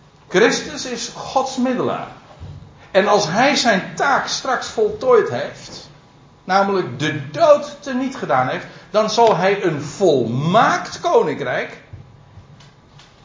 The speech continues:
waarin niets en niemand meer ontbreekt, overdragen aan zijn God en Vader.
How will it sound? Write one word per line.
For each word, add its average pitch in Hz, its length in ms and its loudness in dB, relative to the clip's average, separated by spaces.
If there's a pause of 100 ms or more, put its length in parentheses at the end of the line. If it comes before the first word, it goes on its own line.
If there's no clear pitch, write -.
(600)
waarin 214 800 2
niets 392 440 0
en 339 260 0
niemand 190 440 0
meer 160 340 2
ontbreekt, 151 840 -4 (320)
overdragen 214 840 0
aan 156 140 -6
zijn 143 160 -6
God 147 220 -8
en 123 100 -10
Vader. 101 340 -6